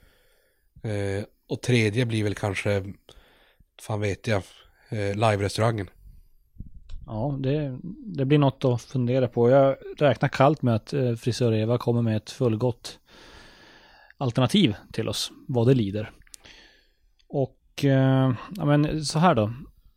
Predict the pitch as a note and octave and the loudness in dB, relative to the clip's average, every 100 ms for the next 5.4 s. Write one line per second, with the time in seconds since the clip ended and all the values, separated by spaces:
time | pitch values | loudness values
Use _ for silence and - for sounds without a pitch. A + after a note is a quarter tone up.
0 | - C#3 D3 D3+ - D#3 F3 B2+ A#2+ A2+ | -4 2 4 4 4 4 4 4 4 4
1 | A2+ A2 A2 A2 - A#2 A2+ C3+ B2 C3+ | 4 4 4 2 -2 -4 -2 -2 -2 0
2 | D#3 D3 A#2+ A#2 A2+ A2+ A2 - A#2 A2+ | 0 -2 -4 -2 0 2 0 0 -2 -2
3 | A#2+ A2+ A#2 A#2+ B2+ - C#3 C3+ A#2+ - | -2 0 0 -2 -2 4 4 4 2 4
4 | C#3+ - C#3+ C#3+ C#3+ C#3 C#3 - C#3 C3+ | 4 4 0 0 0 0 -2 0 2 2
5 | A#2+ A2+ G#2 G2+ | 0 -4 -2 -4